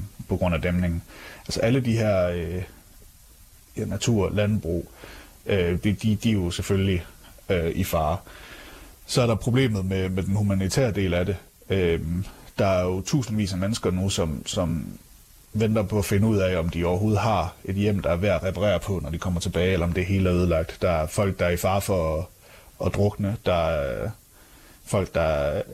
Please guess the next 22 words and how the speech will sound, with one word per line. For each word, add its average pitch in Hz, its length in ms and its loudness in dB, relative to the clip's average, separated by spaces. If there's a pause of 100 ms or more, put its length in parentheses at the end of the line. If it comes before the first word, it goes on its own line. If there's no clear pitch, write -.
(1400)
jamen, 92 180 0
altså, 98 400 0
må 104 200 2
gå, 90 160 0
gå 107 180 -2
fra 104 120 -2
hus 110 300 0
og - 60 2
hjem, 104 240 2
ikke? 90 240 -4 (160)
Øhm, 87 540 0 (220)
og, 98 380 -2
og 90 200 -2
de 113 80 2
fleste 117 300 0
af 92 60 0
dem 101 180 0
er 98 80 2
jo, 82 220 0 (240)
er - 120 -2
jo 90 440 -2
ukrainere. 95 540 0